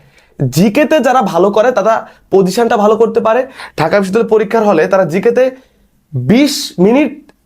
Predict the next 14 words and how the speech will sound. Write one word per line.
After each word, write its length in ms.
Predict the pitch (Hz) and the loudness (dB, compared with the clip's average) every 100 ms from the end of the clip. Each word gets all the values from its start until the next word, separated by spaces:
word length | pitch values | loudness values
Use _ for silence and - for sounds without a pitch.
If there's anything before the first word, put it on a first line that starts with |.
| _ _ 151 | _ _ 0
ধরে 260 | 196 262 | 2 2
যে 140 | 226 254 | 2 2
জিকেটা 320 | 247 277 262 | 2 2 0
দিত, 200 | 254 240 | 0 0
তারা 160 | 226 | 0
যদি 160 | 220 247 | 0 0
দশ 300 | 180 302 - | 0 -2 0
মিনিটে 180 | 294 254 | 0 2
দিয়ে 180 | 269 277 | 2 2
ফেলতে 200 | 269 269 | 0 0
পারে 180 | 254 | 0
ভালো 180 | 226 202 | 0 0
প্রিপারেশনের 440 | 233 233 240 254 254 | 0 -2 0 0 0
কারণে, 340 | 247 254 330 | 2 2 -2